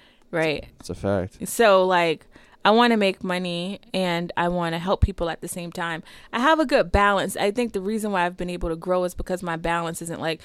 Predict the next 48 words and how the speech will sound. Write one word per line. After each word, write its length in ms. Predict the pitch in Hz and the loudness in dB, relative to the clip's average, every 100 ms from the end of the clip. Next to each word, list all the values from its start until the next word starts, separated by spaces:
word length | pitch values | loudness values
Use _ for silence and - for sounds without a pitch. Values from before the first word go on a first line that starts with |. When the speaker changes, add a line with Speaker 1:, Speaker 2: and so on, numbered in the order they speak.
| - _ | -20 _
Speaker 1:
"Let 120 | 208 | 0
me 40 | 240 | 2
get 120 | 233 | 0
the 80 | 214 | -2
views, 260 | 214 220 196 | -2 -2 0
let 120 | 202 | -2
me 40 | |
get 120 | 208 | -4
the 80 | 190 | -4
downloads, 420 | 196 190 185 170 | -4 -4 -4 -4
let 80 | 190 | -6
me 60 | 190 | -4
get 160 | 185 - | -6 -2
this." 260 | 185 202 | -2 -2
It's 140 | 180 185 | -6 -6
more 240 | 185 180 | -4 -4
so, 220 | - 175 | -4 -4
like, 180 | 170 165 165 | -4 -4 -2
I'm 360 | 180 185 175 | -2 -2 -6
g-, 140 | - - | -10 -8
I'm 160 | 196 | -6
genuinely 600 | 185 190 180 180 175 170 | -4 -4 -4 -6 -6 -8
coming 360 | 165 180 170 170 | -8 -8 -8 -8
from, 220 | - 160 | -8 -6
Speaker 2:
The 60 | - | -4
Speaker 1:
like, 120 | - | 0
my 60 | 110 | 2
Speaker 2:
gradual 280 | 101 95 | 2 4
Speaker 1:
heart. 120 | 92 - | 2 0
Speaker 2:
climb, 400 | 104 101 90 80 | -2 -2 -2 -2
the 80 | |
Speaker 1:
Yeah, 300 | 180 85 90 | 0 0 0
Speaker 2:
Celeste. 320 | 95 92 - - | 0 0 -4 -8
Speaker 1:
I'm, 160 | 180 175 | -8 -8
I'm 280 | 175 175 175 | -10 -8 -8
really 200 | 165 160 | -8 -8
gradually 460 | 113 - 190 190 | -8 -10 -6 -4
<laughs> 140 | - - | -4 -2
coming 220 | 196 185 | -2 -4
from 180 | 175 175 | -8 -10
my 140 | 185 | -10
heart. 300 | - - - - 320 | -10 -12 -14 -10 -10
<laughs> 240 | - - 330 - - - - - - - | -10 -8 -8 -8 -14 -14 -20 -20 -20 -16
Speaker 2:
W-, 220 | - - - | -10 -8 -2
well, 140 | 113 107 | 0 4
know 140 | 113 | 4
what's 240 | 156 - | 2 0
dope, 420 | - 92 98 117 | -4 0 2 2